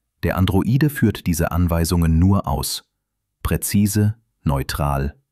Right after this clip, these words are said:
und ohne eigene Absichten. Ich habe den Begriff Androjaner geschaffen,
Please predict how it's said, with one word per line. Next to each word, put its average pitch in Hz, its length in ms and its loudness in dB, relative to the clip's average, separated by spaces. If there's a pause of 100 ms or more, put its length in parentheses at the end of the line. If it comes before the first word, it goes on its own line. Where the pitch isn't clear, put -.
und 92 240 -2
ohne 107 340 2
eigene 78 420 -2
Absichten. - 640 -6 (1300)
Ich 104 180 -2
habe 143 180 2
den 123 140 4
Begriff 90 460 0
Androjaner 85 720 2
geschaffen, - 560 -2